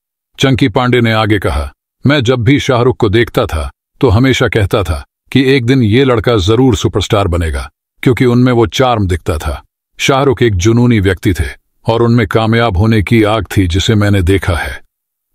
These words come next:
उनके अंदर बहुत धैर्य था, आत्मविश्वास था और वो पूरे जुनून के साथ कोई काम करते और उसे पूरा करके ही दम लेते थे। मुझे गर्व है कि मैंने उन्हें संघर्ष के दिनों में देखा और आज वो क्या हैं, वो भी देख रहा हूं।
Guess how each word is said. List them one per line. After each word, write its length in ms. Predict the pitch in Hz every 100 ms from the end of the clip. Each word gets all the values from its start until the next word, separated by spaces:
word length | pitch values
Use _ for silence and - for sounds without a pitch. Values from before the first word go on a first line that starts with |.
| 123
उनके 240 | 135 156
अंदर 220 | 135 131
बहुत 280 | 117 113 127
धैर्य 380 | 90 117 127 104
था, 140 | -
आत्मविश्वास 800 | 71 104 - 120 101 - 117 110
था 200 | - 123 - _ _
और 160 | 110 117
वो 120 | 117
पूरे 380 | 98 123 127 123
जुनून 400 | 90 110 135 131
के 160 | 123 101
साथ 280 | 117 117
कोई 360 | 104 - 123 127
काम 300 | - 113 107
करते 360 | 107 90 - 120
और 160 | 107
उसे 200 | 95 117
पूरा 340 | - 117 131 110
करके 320 | 104 - 101
ही 140 | 113
दम 240 | 90 95 78
लेते 280 | 73 82
थे। 300 | 73 - - _ _ _ -
मुझे 280 | 120 120 104
गर्व 380 | 90 123 120 90
है 200 | 113 113
कि 140 | 120
मैंने 280 | 104 110 117
उन्हें 220 | 107 110
संघर्ष 500 | - 104 90 123 -
के 100 | 120
दिनों 240 | 101 110
में 120 | 110 95
देखा 340 | 95 120 110 - _ _
और 140 | 110
आज 200 | 117 113
वो 140 | 101 98
क्या 220 | 120 117
हैं, 260 | 87 107 - _ -
वो 180 | 110 131
भी 160 | 110 104
देख 240 | 101 -
रहा 220 | 85 82
हूं। 160 | 82